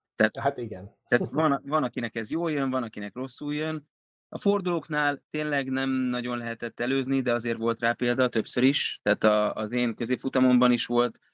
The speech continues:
Speaker 1: a csillagéknál rendszeres volt, főleg az első bójánál. A, a száznyolcvan fokos visszafordító nem volt száznyolcvan fokos visszafordító, de, de azért annak is megvan a maga kihívása, hogy még a saját hullámodat is egyből megkapod. Tehát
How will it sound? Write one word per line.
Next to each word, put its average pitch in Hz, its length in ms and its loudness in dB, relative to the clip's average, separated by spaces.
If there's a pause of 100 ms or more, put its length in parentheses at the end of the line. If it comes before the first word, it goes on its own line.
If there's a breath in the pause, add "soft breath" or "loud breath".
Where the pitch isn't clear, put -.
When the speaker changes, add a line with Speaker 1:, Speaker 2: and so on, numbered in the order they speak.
(240)
Speaker 1:
a 107 120 4
csillagéknál 110 680 4
rendszeres 123 440 0
volt, 123 180 0
főleg 113 180 4
az 104 100 2
első 110 320 4
bójánál. 123 680 4 (440 soft breath)
A, 117 400 4 (280)
a 117 140 -8
száznyolcvan 139 520 0
fokos 123 320 -8
visszafordító 120 640 0
nem 117 180 4
volt 113 140 4
száznyolcvan 110 500 0
fokos - 280 -4
visszafordító, 123 840 4 (420 soft breath)
de, 110 460 2 (420)
de 117 140 4
azért 117 280 -4
annak 120 280 -6
is 113 100 -8
megvan 113 260 -6
a 117 60 -4
maga 110 200 -4
kihívása, 110 580 -4
hogy 110 180 -6
még 113 160 -6
a 110 40 -8
saját 104 300 -6
hullámodat 98 500 -8
is 101 120 -6
egyből 98 220 -4
megkapod. 113 400 0
Tehát 147 200 0